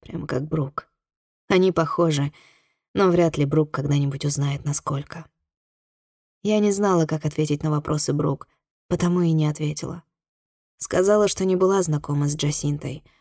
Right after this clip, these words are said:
что мы ни разу не общались. Конечно, врать Брук было противно,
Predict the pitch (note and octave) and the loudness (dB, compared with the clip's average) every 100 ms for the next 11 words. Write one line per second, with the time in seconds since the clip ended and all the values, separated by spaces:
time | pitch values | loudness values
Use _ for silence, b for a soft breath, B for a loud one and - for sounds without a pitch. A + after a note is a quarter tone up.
0 | _ _ - - F#3 G3 G3+ G3 G3 F3+ | _ _ -10 -2 0 4 4 6 4 4
1 | D#3+ D#3 D3+ - C#3 D3 - - _ _ | 2 2 -2 -2 -2 -4 -8 -12 _ _
2 | _ _ _ _ _ _ - G#3 - - | _ _ _ _ _ _ -10 -6 -4 -2
3 | A2 G#2 G3+ F#3 G#3 G#3 F#3+ G3+ G#3 F#3 | -2 -2 -2 0 2 2 2 2 2 2
4 | F#3+ F#3+ F3+ F3+ F3+ A#3 A3+ D#3 D3 | 2 4 2 -2 -4 0 2 2 0